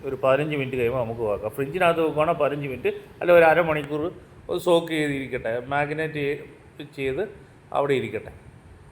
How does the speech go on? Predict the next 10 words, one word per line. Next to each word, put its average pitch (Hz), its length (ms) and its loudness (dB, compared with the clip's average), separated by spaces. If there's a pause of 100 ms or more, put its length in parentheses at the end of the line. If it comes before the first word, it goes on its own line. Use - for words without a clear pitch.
(640)
അപ്പോൾ 185 200 4
ഇനി 165 200 -2
നമുക്ക് 151 280 0
വറക്കാനുള്ള 139 600 0 (840)
ചീൻചട്ടിയിൽ 143 580 -2 (280)
എണ്ണ 131 140 -2 (140)
ഒഴിച്ച്, 110 280 -4 (300)
അതായത് 135 300 2 (360)
നോൺ 139 240 -2
സ്റ്റിക്ക് 151 260 -10